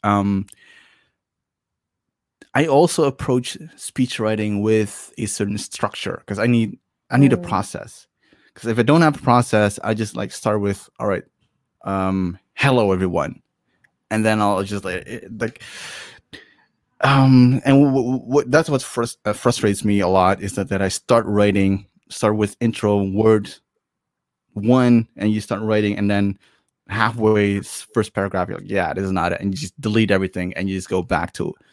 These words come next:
Speaker 1: and you s-, start, go back to, um, um, yeah, starting a whole new way or, or whatever. And you lose, uh,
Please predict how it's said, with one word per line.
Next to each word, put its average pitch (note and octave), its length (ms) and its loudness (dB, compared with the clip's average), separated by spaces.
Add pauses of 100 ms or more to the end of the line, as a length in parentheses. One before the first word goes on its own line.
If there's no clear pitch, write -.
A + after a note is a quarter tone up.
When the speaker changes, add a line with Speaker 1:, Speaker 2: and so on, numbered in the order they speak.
(440)
Speaker 1:
and A#2 100 -4
you F#2 60 -2
s-, - 140 -14 (140)
start, - 240 -8 (200)
go G2 160 4
back F#2 240 0
to, F#2 240 0 (100)
um, G2 480 -4 (880)
um, G#2 300 -8 (100)
yeah, G#2+ 320 0 (1080)
starting A2 240 0
a G#2+ 60 -2
whole A2 280 6
new A#2+ 220 6
way G2+ 420 4
or, F2+ 300 -4
or F#2+ 140 -2
whatever. F2+ 400 0 (1040)
And A#2 280 4
you A#2+ 80 4
lose, C#3 180 -2 (200)
uh, - 120 -10